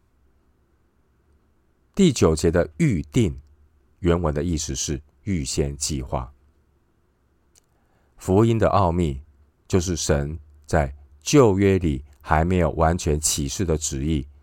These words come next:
却在新约里启示给所有的人。神的旨意乃是要照所安排的，在日期满足的时候成就。第十节，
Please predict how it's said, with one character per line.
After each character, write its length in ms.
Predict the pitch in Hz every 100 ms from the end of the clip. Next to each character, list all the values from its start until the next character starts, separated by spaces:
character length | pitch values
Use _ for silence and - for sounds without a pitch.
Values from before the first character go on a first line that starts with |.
| _ _ -
却 140 | 87
在 200 | 85 73
新 300 | 65 - 95
约 180 | 92 90
里 240 | 80 67 - _ _
启 260 | - - 76
示 240 | 69 90
给 300 | 78 71 64 -
所 520 | - - 80 71 78
有 180 | 82 71
的 160 | 64 65
人。 180 | 62 60 - - - - _ _ _ _ _ _
神 240 | - 92
的 120 | 87 92
旨 240 | - 76
意 200 | 82 71 - _ _ _
乃 160 | 71
是 260 | 71 85 71 - -
要 180 | 87 78
照 320 | 73 90 69 - _
所 400 | - - 73 - -
安 260 | 113 117 120
排 260 | - 67
的， 240 | 69 78 65 - - _
在 320 | - 85 69 - _ -
日 380 | 131 165 127 85
期 500 | - - 80 73 73 -
满 260 | - 78 64
足 160 | 62 76
的 140 | 71
时 140 | -
候 280 | 67 82 71 - - _ _
成 340 | - - 62
就。 260 | - 80 71 - _ _ _ _
第 120 | -
十 220 | 71 139
节， 260 | - 64 60